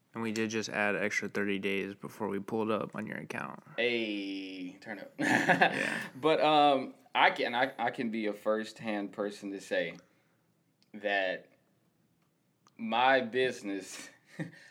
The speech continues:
Speaker 2: has grown so much. Like, I've been able to talk to people,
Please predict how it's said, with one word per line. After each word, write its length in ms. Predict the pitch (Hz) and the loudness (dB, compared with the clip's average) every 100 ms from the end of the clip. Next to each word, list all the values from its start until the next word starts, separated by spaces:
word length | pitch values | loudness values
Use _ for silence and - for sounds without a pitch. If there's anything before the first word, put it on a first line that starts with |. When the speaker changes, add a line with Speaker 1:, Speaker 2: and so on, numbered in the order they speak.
| - | -2
Speaker 2:
has 260 | 113 101 | 0 0
grown 400 | 104 120 113 110 | -4 -2 0 0
so 260 | 107 - 131 | -4 0 0
much. 480 | 147 120 95 - 90 | 2 4 4 0 -6
Like, 160 | 101 | 0
I've 240 | 107 117 113 | 2 2 0
been 140 | 104 | -4
able 240 | 107 104 95 | -4 -6 -8
to 60 | |
talk 280 | - 107 - | -4 -4 -4
to 120 | 98 | -12
people, 680 | 90 - 120 107 113 107 | -10 -6 -6 -4 -2 -2